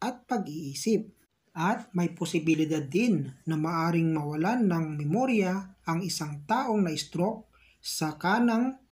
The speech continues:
bahagi ng utak. Samantala, ang bahagi ng utak na kumukontrol sa galaw ng mga kalamnan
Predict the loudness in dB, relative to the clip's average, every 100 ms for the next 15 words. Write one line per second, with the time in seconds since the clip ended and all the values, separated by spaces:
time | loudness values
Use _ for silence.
0 | _ _ -6 -2 0 2 0 0 2 4
1 | 4 2 0 -6 _ -6 -4 -2 0 0
2 | -6 -20 _ _ _ _ _ _ -6 0
3 | 2 0 -2 -2 0 0 0 -6 _ _
4 | _ 0 2 0 0 0 2 2 0 -4
5 | -6 -4 -2 -2 -4 -4 -4 -6 -8 -8
6 | 0 2 2 0 -8 _ -4 -2 0 -2
7 | -2 -2 -2 -4 -2 0 2 4 6 4
8 | 2